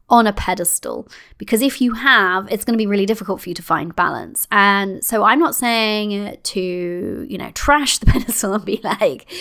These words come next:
"Well, it's not important at all." Put your own endeavors on a pedestal too. There is space, I genuinely believe, for both to be important. And really watch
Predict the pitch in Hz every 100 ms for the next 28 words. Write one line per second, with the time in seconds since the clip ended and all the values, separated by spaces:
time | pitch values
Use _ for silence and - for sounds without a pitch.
0 | 370 285 202 202 190 185 - 320 330 285
1 | 269 277 - 220 285 226 240 330 359 339
2 | 403 440 381 226 202 - - - _ 233
3 | 226 220 208 196 - - 208 196 196 190
4 | - 180 180 - - 233 185 185 214 247
5 | 247 - - 202 202 254 - - 196 202
6 | 208 190 175 180 202 185 - 185 190 -
7 | - 202 190 190 190 196 - - - 170
8 | 156 - - 185 180 - 185 185 - -
9 | - - - - - - - _ _ -
10 | 254 269 262 254 330 330 247 233 -